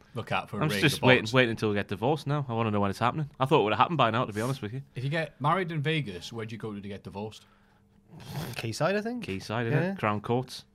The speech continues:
Speaker 2: Sit down.
Speaker 1: Oh, really?
Speaker 2: You have to go
Speaker 1: Okay.
Speaker 2: three or four times, though. That's the, the, the ball ache of it all. That's the
Speaker 1: Yeah.
Speaker 2: pu-, that's the real punishment, is the, the divorce process.
Speaker 1: Oh.
Speaker 2: 'Cause obviously me and Adam were married back at, uh, What Culture back in the day.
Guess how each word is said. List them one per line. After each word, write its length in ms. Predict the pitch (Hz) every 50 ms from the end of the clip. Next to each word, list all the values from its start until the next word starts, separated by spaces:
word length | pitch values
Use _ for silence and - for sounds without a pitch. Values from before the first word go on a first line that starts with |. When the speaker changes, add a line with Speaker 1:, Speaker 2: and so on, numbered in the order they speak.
| _ _
Speaker 2:
Sit 240 | - - 117 - -
down. 220 | 110 117 123 127
Speaker 1:
Oh, 120 | 123 120 104
really? 160 | 98 104 110
Speaker 2:
You 80 | 107 101
have 160 | 135 135 135
to 80 | 135
go 80 | 127 120
Speaker 1:
Okay. 80 | 107 98
Speaker 2:
three 140 | 117 120 117
or 40 | 107
four 200 | 104 110 107 101
times, 320 | - 110 117 123 120 120
though. 120 | 127 127 120
That's 140 | 113 - -
the, 140 | - 101 - - - -
the, 140 | 110 104 - -
the 80 | 117 104
ball 340 | - 113 113 117 117 107
ache 140 | 104 101 92
of 100 | 101 92
it 80 | 95 90
all. 160 | 92 95 - - - -
That's 140 | 156 160 -
the 80 | 170 160
Speaker 1:
Yeah. 60 | - - 147
Speaker 2:
pu-, 60 | 139 - - - -
that's 180 | 151 165 -
the 140 | - 180 160
real 160 | 147 156 147
punishment, 480 | 135 - - 131 127 117 - 120 107 104
is 60 | 104
the, 280 | - - 107 107 - - -
the 80 | 117
divorce 340 | 107 113 101 110 110 110 107
process. 560 | - - - 113 110 107 - 120 113 - - - - - -
Speaker 1:
Oh. 140 | 294 - - -
Speaker 2:
'Cause 80 | - -
obviously 240 | 156 151 143 143 135
me 120 | 135 135
and 60 | 127
Adam 280 | 127 123 120 110 107 101 - - - - _ _ _ _ -
were 200 | 120 127 127 117
married 360 | 110 104 104 110 120 117 - -
back 180 | 113 107 -
at, 100 | 120 110
uh, 160 | 90 107 107 104
What 180 | 101 107 104 -
Culture 320 | - 107 104 101 - 110
back 140 | 104 101 95
in 80 | 92
the 60 | 101 98
day. 260 | 95 104 120 127